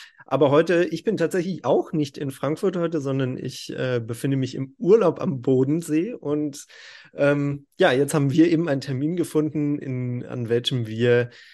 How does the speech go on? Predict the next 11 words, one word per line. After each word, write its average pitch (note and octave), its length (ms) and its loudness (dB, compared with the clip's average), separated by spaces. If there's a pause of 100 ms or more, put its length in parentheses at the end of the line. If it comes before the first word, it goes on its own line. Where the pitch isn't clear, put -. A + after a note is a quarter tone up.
(400)
äh, C3+ 520 2 (100)
unser F3+ 340 4
Vorhaben, F#3 760 0
was C#3 220 -4
wir C3 140 0
jetzt - 480 -4 (240)
besprechen B2+ 680 -2
wollen, C#3 540 -2 (420)
einfach B2+ 320 -4
mal A#2+ 500 -2 (360)
sozusagen A#2 480 -4